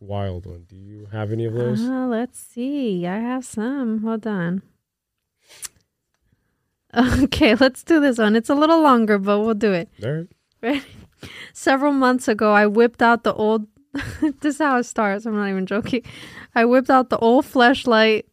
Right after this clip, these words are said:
Speaker 2: <laughs>
Speaker 1: Oh, okay.
Speaker 2: and turned the volume on my laptop to a dull roar.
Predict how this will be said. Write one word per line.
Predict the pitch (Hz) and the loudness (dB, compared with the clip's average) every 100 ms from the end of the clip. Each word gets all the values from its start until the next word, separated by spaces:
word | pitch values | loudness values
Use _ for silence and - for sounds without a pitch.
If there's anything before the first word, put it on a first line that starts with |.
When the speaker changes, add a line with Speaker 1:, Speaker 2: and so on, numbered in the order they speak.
| _ 277 | _ -8
Speaker 2:
<laughs> | 269 - - 110 | -4 -4 -4 -8
Speaker 1:
Oh, | 107 98 98 _ _ - | -6 -6 -10 _ _ -12
okay. | 95 - 508 - - - 453 | -10 0 0 2 -4 -8 0
Speaker 2:
and | 294 269 | 2 2
turned | - 285 285 | 4 4 4
the | 285 | 4
volume | 262 247 262 262 | 6 6 6 4
on | 254 240 | 4 4
my | 240 233 | 4 4
laptop | 226 226 226 - 247 240 233 _ - | 4 4 2 0 4 4 0 _ -2
to | 262 233 | 4 4
a | |
dull | 202 196 220 226 226 | 4 2 4 4 2
roar. | 208 214 214 196 170 | 0 2 2 2 -2